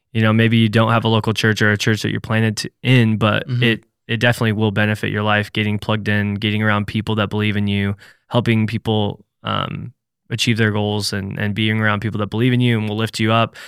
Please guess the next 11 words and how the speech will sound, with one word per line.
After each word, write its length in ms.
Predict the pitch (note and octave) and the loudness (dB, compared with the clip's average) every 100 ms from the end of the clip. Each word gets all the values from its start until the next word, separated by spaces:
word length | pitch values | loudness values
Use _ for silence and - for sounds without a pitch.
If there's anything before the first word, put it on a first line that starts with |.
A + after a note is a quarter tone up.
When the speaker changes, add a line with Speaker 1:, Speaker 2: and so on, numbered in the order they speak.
| - - | -20 0
Speaker 1:
give 160 | C3 | 4
you 100 | A#2+ | 4
cameras 540 | A2 B2 A#2+ A#2 A2 - - | 2 2 4 4 2 -4 -6
in 160 | A#2+ | 0
your 80 | A#2 | 2
hand, 360 | A#2+ A#2 A#2 A2+ | 4 4 2 2
put, 240 | B2+ - _ _ _ _ - | 0 0 _ _ _ _ 0
you 100 | B2 | 4
know, 140 | A2+ | 6
"Hey, 260 | A2 D#3+ C3+ B2 C3 | 6 6 4 0 -6
go, 360 | A#2+ C3+ C#3 | 2 4 4